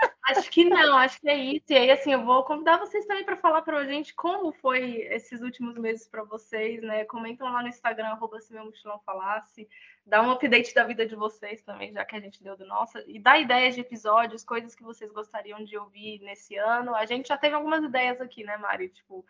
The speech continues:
Índia, a gente vai falar sobre redes sociais, né? É, budismo, se a gente encontrar alguém legal pra fazer e tal.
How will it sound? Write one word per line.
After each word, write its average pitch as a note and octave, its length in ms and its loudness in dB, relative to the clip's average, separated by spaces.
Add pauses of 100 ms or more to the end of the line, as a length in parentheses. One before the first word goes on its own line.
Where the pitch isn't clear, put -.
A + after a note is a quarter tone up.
(540)
Índia, A#3+ 720 0
a A3 60 -2
gente G#3+ 240 -8
vai G#3 160 -6
falar G3+ 380 -2
sobre F#3+ 560 -10
redes F#3+ 240 -16
sociais, G#3+ 960 2
né? A3 340 -8 (600)
É, F#3+ 280 2
budismo, G#3+ 800 -4
se G#3+ 120 -10
a G3+ 40 -6
gente G3+ 240 -14
encontrar G3 340 -10
alguém F#3+ 300 -10
legal F#3+ 340 -6
pra F#3+ 140 -20
fazer G3+ 460 -10
e A3+ 40 -14
tal. A3+ 380 -4